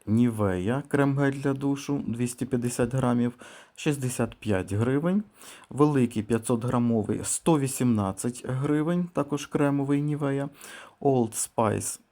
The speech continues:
три в одному чоловічий, сто двадцять вісім гривень, чотириста грамів.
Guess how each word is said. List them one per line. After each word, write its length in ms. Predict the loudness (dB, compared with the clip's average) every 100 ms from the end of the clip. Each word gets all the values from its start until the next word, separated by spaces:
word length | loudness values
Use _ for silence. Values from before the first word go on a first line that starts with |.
| _ 0
три 200 | 4 4
в 100 | 2
одному 440 | 2 2 2 0
чоловічий, 840 | -2 -2 -2 -2 -4 -4 0 0 -2 -12 -20 -20
сто 280 | -14 0 0
двадцять 520 | 2 0 0 -4 -4
вісім 400 | -4 -4 -2 -2
гривень, 640 | 2 2 2 0 0 -2
чотириста 600 | -2 -2 0 0 0 0
грамів. 480 | 0 0 0 -2 -6